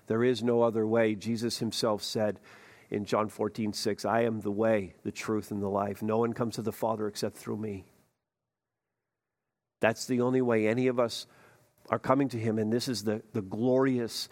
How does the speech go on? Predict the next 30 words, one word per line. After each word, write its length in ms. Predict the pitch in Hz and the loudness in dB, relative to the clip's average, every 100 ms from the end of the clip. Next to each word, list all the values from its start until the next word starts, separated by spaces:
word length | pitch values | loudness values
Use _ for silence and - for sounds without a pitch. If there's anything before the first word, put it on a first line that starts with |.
| - - - | -14 -20 -12
blessing, 920 | 113 110 104 127 131 - 113 101 92 - _ _ | -6 -2 4 4 4 0 -6 -8 -12 -16 _ _
the 100 | 107 | -4
benefit 840 | 90 95 127 135 127 - 92 98 _ _ _ - | -4 2 4 4 2 -2 -8 -8 _ _ _ -6
that 240 | 104 - | -6 -2
God 300 | - 117 123 | 2 4 4
the 60 | 120 | -2
Father 400 | - 120 113 104 | 0 0 0 -2
has 200 | 107 98 | -4 -2
given 360 | 101 110 110 | -2 -2 -2
to 260 | 98 98 85 | -6 -6 -6
us 420 | 76 - - - _ _ _ _ _ _ _ _ _ _ _ _ _ _ - | -6 -10 -16 -18 _ _ _ _ _ _ _ _ _ _ _ _ _ _ -2
in 160 | 113 | -2
Jesus 400 | 95 110 95 95 | 0 -2 -2 -6
Christ, 600 | - 101 95 90 - - - | -4 -2 -2 -4 -10 -16 -8
his 160 | 120 120 | -4 0
saving 460 | - 123 120 117 | 2 4 4 0
provision 580 | - 110 113 127 120 110 | 0 0 4 2 2 -2
for 180 | - 98 | -4 -2
you. 240 | 104 104 | 0 2
Here's 220 | 110 117 | 2 0
another 280 | 120 117 131 | 4 4 4
benefit, 560 | 113 117 113 - 123 - - - | 4 4 4 2 0 0 -8 2
his 260 | 135 117 139 | 2 4 2
urgent 540 | 160 156 135 143 139 - | 4 4 4 2 0 0
pleading 580 | 156 175 185 165 139 | 4 4 6 4 4
for 260 | 117 - 104 | 0 0 2
you. 360 | 101 101 92 - _ _ _ _ _ - _ | 2 0 -2 -6 _ _ _ _ _ -20 _
Verse 200 | 139 139 | 2 4
thirty-four 380 | 160 143 143 143 | 4 4 6 4
continues, 600 | - 131 170 170 135 | 4 2 4 4 2